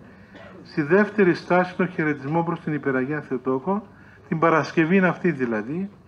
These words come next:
είκοσι δύο Τρίτου, η ώρα έξι και τριάντα, στο Μητροπολιτικό Ναό μας, δίπλα της Παναγίας της Καθολικής, όπου θα έχουμε την ευλογία να έχουμε φιλοξενούμενο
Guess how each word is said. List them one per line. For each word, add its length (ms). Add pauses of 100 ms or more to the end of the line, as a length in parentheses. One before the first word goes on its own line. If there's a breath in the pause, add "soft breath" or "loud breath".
(460 loud breath)
είκοσι 280
δύο 300
Τρίτου, 540 (420 loud breath)
η 60
ώρα 140
έξι 320
και 120
τριάντα, 680 (460 loud breath)
στο 100
Μητροπολιτικό 720
Ναό 280
μας, 520
δίπλα 320
της 100
Παναγίας 680 (380 loud breath)
της 100
Καθολικής, 800 (680 loud breath)
όπου 320
θα 120
έχουμε 340
την 160
ευλογία 640
να 120
έχουμε 360 (340)
φιλοξενούμενο 880